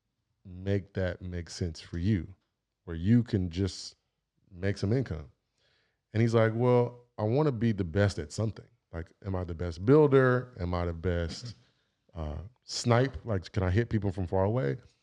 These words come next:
He's like, "Actually, what I think is cool, you know, that I think I have a natural gift at, is the trick shots." So, like, in a tournament, like, three-on-three, two-on-twos, or one-on-ones,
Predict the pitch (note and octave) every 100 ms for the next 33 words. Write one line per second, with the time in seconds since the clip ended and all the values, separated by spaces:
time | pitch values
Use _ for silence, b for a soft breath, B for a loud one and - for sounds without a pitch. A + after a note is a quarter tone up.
0 | _ _ B2+ G#2 F2 A2 - G#2 F2 G#2+
1 | A#2+ F2 D#2+ - F2+ E2+ F2+ - _ _
2 | _ _ _ _ _ _ - F#2+ F2+ F2+
3 | F2+ F2+ G#2+ F#2+ F2+ E2 E2+ F2+ F#2 -
4 | D#2+ D#2+ A#2+ F#2+ E2+ E2+ _ _ _ _
5 | G2 D#2+ E2+ - A#2+ - F2 - - -
6 | _ _ _ _ _ _ _ _ _ _
7 | G#2 F#2 F2 F#2 F2 C#3+ D3+ G2+ F2+ F2+
8 | - _ _ _ - E2+ - A2+ G#2 F#2+
9 | G#2+ G2+ - G2 F#2 - A#2+ A#2 A2 -
10 | F#2+ F2+ G2+ F#2+ A2+ A2+ G#2